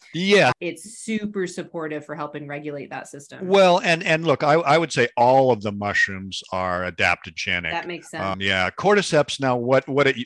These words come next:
Speaker 1: was used for traditionally was for what they called neurasthenia, which was just being tired, being,
Speaker 2: Mm.
Speaker 1: uh, you know, you, you've been ill, you, you just, you know, energyless. You just can't seem to get over the last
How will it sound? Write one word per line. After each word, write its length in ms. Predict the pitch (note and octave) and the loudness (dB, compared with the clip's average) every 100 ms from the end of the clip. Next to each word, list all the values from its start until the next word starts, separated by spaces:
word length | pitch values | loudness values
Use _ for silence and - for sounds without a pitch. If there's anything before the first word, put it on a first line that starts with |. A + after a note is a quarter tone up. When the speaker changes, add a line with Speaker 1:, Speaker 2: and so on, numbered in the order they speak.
| - | -8
Speaker 1:
was 160 | A2 | -6
used 260 | A#2 C3+ B2 | -2 -2 0
for 140 | B2 | -2
traditionally 580 | A2 A2 A2+ G#2+ - G#2 | -2 -4 -2 -4 -4 -6
was 400 | G2+ G#2+ G2+ F#2+ | -4 -2 -2 -4
for 480 | - G#2+ G2 G2 F#2 _ _ - | -8 -6 -4 -4 -6 _ _ -10
what 100 | A#2 | -4
they 60 | A2 | -2
called 200 | G#2 G2 | -2 -2
neurasthenia, 960 | A#2 G#2+ - - C3+ C3+ A#2+ G#2+ G2+ | 0 0 -2 -4 0 0 2 0 -2
which 360 | G2+ G#2+ - - | -4 -4 -4 -6
was 340 | G#2 F#2+ - _ - - _ | -4 -6 -8 _ -20 -20 _
just 280 | - D#3 - | -8 -8 -4
being 180 | A#2+ G2 - | -6 -6 -10
tired, 800 | - - A2 G#2 G2 F2 E2 - - _ | -12 -2 2 2 2 -2 -6 -12 -20 _
being, 260 | A2 G2+ G2 | -6 -4 -4
Speaker 2:
Mm. 60 | - _ | -12 _
Speaker 1:
uh, 220 | B2+ C3+ C#3+ | -2 0 0
you 120 | C3+ | 0
know, 100 | B2+ | 0
you, 200 | A#2+ A#2+ | 0 -2
you've 180 | C3+ B2 | -4 -2
been 140 | A#2+ | -2
ill, 500 | A#2+ A#2+ A#2+ A#2 D3+ - | 2 2 2 0 -4 -12
you, 300 | - C3+ C3 | -14 -8 -6
you 120 | C3 | -6
just, 320 | D#3 - - | -6 -6 -8
you 80 | D3+ | -6
know, 160 | C3 B2+ D#3+ | -2 -2 0
energyless. 600 | D3 C3+ A2 G2+ G2 C3 | 0 0 -2 -4 -4 -4
You 60 | |
just 220 | F3+ - - | -4 -4 -6
can't 440 | - D#3+ D#3 - | -6 -2 -2 -2
seem 280 | - D3 C3+ | -6 -6 -6
to 60 | A#2+ | -4
get 180 | A#2+ | -2
over 240 | B2 A#2+ A#2 | 0 0 0
the 80 | A2 | 0
last 340 | A2 A2 | 2 0